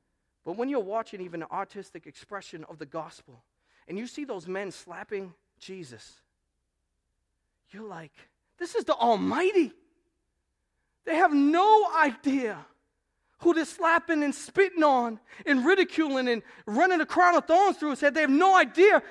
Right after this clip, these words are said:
but this is how he got the victory for you and me. Because our sin is that severe. We are not light sinners. There are no light sinners in here.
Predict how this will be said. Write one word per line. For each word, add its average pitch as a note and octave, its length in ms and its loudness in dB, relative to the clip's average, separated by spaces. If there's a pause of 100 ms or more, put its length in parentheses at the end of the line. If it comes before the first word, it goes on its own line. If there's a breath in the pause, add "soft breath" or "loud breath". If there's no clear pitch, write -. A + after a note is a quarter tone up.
(140 loud breath)
but D4+ 140 -4
this F#4+ 180 4
is F#4+ 140 2
how F4+ 220 6
he D#4 100 6
got D#4+ 320 6
the D4+ 80 -2
victory D4+ 520 2
for D#4+ 140 -6
you E4+ 240 4
and F4+ 140 0
me. G4+ 320 2 (800)
Because D#4+ 260 2
our G4 180 6
sin G4 360 0
is C#4+ 160 -4
that F#4+ 240 6
severe. E4+ 720 2 (500)
We F#4 160 8
are G4 200 2
not A4 240 4
light G4 280 2
sinners. G4+ 720 -2 (1200)
There F#4 120 6
are G#4 80 6
no G#4+ 360 6
light G#4 200 2
sinners F4+ 400 0
in D4 120 0
here. A#3 320 -2